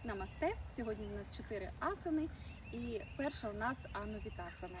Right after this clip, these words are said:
і в мене дощ. Стаємо ножками разом і відштовхуємося від підлоги, витягуємося догори,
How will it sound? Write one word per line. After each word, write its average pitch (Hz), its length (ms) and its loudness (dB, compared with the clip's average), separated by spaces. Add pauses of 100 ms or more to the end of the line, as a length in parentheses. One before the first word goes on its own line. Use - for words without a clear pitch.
і 202 40 0
в 220 120 -2
мене 269 340 8
дощ. - 280 -2 (1040)
Стаємо 392 580 8
ножками 285 840 8
разом 226 640 6 (600)
і 320 260 6
відштовхуємося 302 1300 4 (280)
від 269 100 4
підлоги, 302 680 2
витягуємося 226 1000 2
догори, 208 460 2